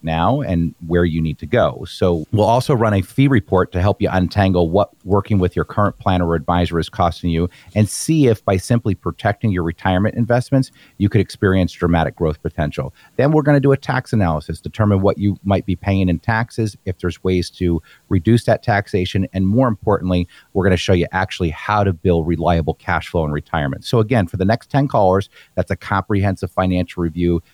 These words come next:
that we're gonna give away complimentary with no obligation. If you call in right now and you're one of the next ten callers, not only will you get the financial review and second opinion package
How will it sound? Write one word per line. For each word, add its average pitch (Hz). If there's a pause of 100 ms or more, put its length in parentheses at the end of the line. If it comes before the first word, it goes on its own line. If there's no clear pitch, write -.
(100)
that 85
we're 95
gonna 107
give 104
away 90
complimentary 98
with 80
no 85
obligation. 76
If -
you 98
call 127
in 131
right 117
now 95
and 101
you're 95
one 98
of 92
the -
next 98
ten 113
callers, 107
not 95
only 101
will 101
you 92
get 92
the 90
financial 90
review 92
and 82
second 95
opinion 101
package 117